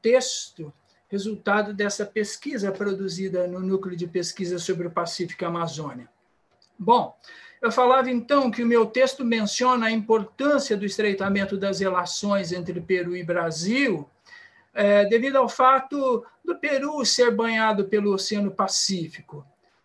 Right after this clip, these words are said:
Oceano Pacífico, de enormes potencialidades econômicas, e é o que podemos chamar de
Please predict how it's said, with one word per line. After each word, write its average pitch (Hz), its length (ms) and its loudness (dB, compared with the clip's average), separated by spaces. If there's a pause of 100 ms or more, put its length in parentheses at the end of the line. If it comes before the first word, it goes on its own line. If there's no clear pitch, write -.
(100)
Oceano 254 360 2
Pacífico, 208 960 -4 (320)
de 190 140 2
enormes 233 480 2
potencialidades 180 1300 0
econômicas, 202 1200 -2 (480)
e 269 380 -2
é 254 120 6
o 277 100 4
que 277 140 -4
podemos 240 560 4
chamar 220 1080 4
de 208 340 -8